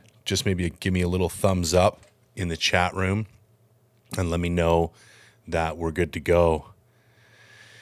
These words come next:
And yeah, Kerwin, Black Bear Masterclass. I think Primitive's actually in here. I'm gonna give him a little,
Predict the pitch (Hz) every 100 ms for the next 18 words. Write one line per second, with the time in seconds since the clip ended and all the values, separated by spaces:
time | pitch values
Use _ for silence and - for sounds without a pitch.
0 | - - - - - 110 113 151 143 -
1 | - 151 180 135 98 - 127 131 151 131
2 | 123 139 151 127 104 113 156 - 139 165
3 | 120 98 104 - 107 92 113 113 101 78
4 | 85 98 92 90 95 95 90 90 87 82